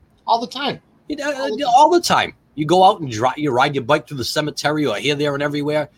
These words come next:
Speaker 2: You come home, bug bites. I probably got bit by a few ticks, too. That's probably why I am the way that I am. You know,
Speaker 1: <laughs>
Speaker 2: it, it, it, it, it is what it is. You didn't worry about that stuff.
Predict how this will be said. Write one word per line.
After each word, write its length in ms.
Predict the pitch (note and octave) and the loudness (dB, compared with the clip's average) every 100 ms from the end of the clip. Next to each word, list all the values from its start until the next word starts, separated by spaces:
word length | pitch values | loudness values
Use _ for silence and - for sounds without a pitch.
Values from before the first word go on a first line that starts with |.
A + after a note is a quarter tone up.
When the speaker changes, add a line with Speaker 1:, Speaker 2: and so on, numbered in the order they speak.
| _ - | _ -10
Speaker 2:
You 100 | D4+ | -6
come 180 | A#3+ | 0
home, 220 | F#3+ F#3+ A2+ | 2 2 2
bug 220 | C3 A2 | -2 0
bites. 220 | C3 C#3+ | 0 0
I 80 | G#3 | -4
probably 320 | - D3+ B2 | -2 -2 -2
got 200 | G#2 F2+ | -4 -10
bit 140 | - - | -10 -4
by 120 | G#2 | -4
a 40 | |
few 180 | - A2 | -4 -12
ticks, 340 | - A#2+ - | -8 -8 -8
too. 160 | - B2+ | -8 -4
That's 160 | A#2+ - | -4 -4
probably 240 | B2 A2 | -4 -2
why 140 | G#2+ G#2 | 0 0
I 40 | |
am 140 | G2+ | -2
the 80 | G2+ | -4
way 140 | F#2+ G2 | -4 -4
that 120 | E2+ | -4
I 80 | E2 | -8
am. 220 | F2+ E2+ _ _ _ | -8 -10 _ _ _
You 80 | A2 | -2
know, 160 | A2+ - _ | -2 -2 _
Speaker 1:
<laughs> 160 | _ - | _ -4
Speaker 2:
it, 160 | C#3+ | -2
it, 280 | C#3+ D3+ D#3 D3 | 0 0 2 2
it, 140 | D3+ | 2
it, 180 | D3+ - _ - G3 | 2 -4 _ -10 2
it 60 | |
is 180 | A3+ G#3+ | 2 4
what 140 | A#3 A3 | 4 6
it 60 | |
is. 200 | B3 C3 | 4 2
You 80 | B2+ | 0
didn't 160 | B3+ C4 | -2 0
worry 200 | C#4+ D4 | 0 0
about 220 | F#3+ B2+ | 0 0
that 160 | G#2 - | -2 -2
stuff. 320 | - F2 | -4 -4